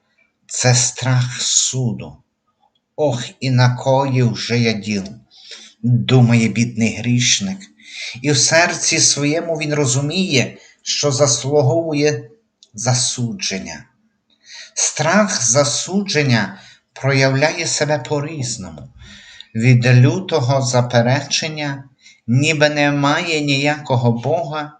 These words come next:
і немає ніякого суду, до менш лютих спроб перекласти відповідальність на когось ще. Коли читаємо тексти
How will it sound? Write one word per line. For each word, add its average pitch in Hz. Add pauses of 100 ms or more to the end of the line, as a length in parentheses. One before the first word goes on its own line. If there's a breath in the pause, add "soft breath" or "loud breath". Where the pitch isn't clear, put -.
і 120
немає 120
ніякого 110
суду, 127 (540 loud breath)
до 123
менш 156
лютих 147
спроб - (540 loud breath)
перекласти 123
відповідальність 113
на 104
когось 98
ще. - (1500 loud breath)
Коли 151 (160)
читаємо 143
тексти 117